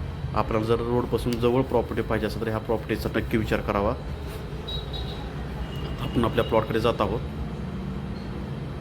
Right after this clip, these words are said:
रोडला लगत एक प्लॉट, हे बाजूचं घर आणि बा-, घराला लागून आपला प्लॉट येतो. हा कळंब रोड, समोरच्या साईडला तुम्ही जो पाहता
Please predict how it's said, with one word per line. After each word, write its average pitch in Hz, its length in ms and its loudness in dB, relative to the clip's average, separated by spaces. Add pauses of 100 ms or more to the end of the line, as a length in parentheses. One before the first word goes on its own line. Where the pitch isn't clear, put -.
(2250)
रोडला 113 240 6
लगत 117 320 2
एक 123 120 0
प्लॉट, 117 300 4 (400)
हे 113 80 -2
बाजूचं 107 480 4
घर 113 140 4
आणि 110 140 4
बा-, 110 180 6
घराला 110 260 4
लागून 113 260 4
आपला 117 200 0
प्लॉट 117 220 4
येतो. 104 260 -2 (1300)
हा 113 100 2
कळंब 113 340 8
रोड, 95 120 4 (1000)
समोरच्या 113 300 2
साईडला 110 260 4
तुम्ही 110 240 2
जो 110 80 0
पाहता 110 380 2